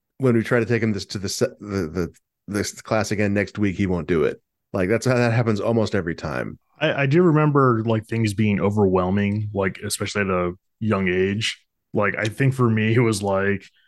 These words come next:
Speaker 2: this place smells, like, extremely different <laughs> and, you
Speaker 1: <laughs>
Speaker 2: know, the, uh, danger factors going off.
Speaker 1: Like, Winston is definitely, like, a deeply feeling child. Like, very, very strong emotions about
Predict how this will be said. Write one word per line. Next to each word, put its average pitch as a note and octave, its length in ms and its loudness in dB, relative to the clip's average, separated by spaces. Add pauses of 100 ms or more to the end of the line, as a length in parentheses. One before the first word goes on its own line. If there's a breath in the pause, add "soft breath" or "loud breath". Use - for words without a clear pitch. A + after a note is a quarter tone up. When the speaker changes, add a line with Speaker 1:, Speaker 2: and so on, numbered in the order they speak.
(160)
Speaker 2:
this B2+ 100 2
place C3 240 0
smells, A2 480 0
like, G2 220 -4
extremely G#2+ 460 -2
different G#2 720 0
<laughs> - 0 -
and, C3 640 0 (420 loud breath)
you C#3+ 260 4
Speaker 1:
<laughs> - 0 -
Speaker 2:
know, C3+ 320 2
the, C3+ 320 2
uh, B2+ 80 0
danger B2 340 0
factors G#2+ 500 -2
going A2 260 0
off. A2 300 0 (360 loud breath)
Speaker 1:
Like, B2 200 -2
Winston F#3 420 0
is A#2+ 100 0
definitely, A2 520 -2
like, F#2 220 -4
a F2+ 60 -4
deeply G2 420 0
feeling F2+ 500 -2
child. C#2+ 600 -4 (360)
Like, F2 400 -4
very, A#2 540 2
very G#2+ 280 0
strong G#2 400 -2
emotions F2 640 -4
about F2 380 -2